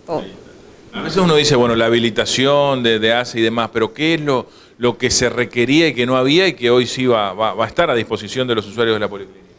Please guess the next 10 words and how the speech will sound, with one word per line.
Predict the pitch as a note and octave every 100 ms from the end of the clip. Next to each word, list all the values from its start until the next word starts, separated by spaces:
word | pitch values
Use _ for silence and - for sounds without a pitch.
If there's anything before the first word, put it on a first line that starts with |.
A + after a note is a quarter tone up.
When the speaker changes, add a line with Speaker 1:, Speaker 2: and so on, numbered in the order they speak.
| - _ _ _ _
Speaker 1:
Se | - A#3+ A3+
requería | A3 G#3+ G#3+ A#3 A3+ G#3+ G#3 G3 G3
una | B3+ C#4 G#3
de | F#3
las | F3+
cosas, | A3 A3+ A#3 A3+
el | F#3+
baño | G3 G3+ G3
de |
discapacitado, | F#3 F#3 F3+ F3 F3+ F#3 F#3 G#3+ D#4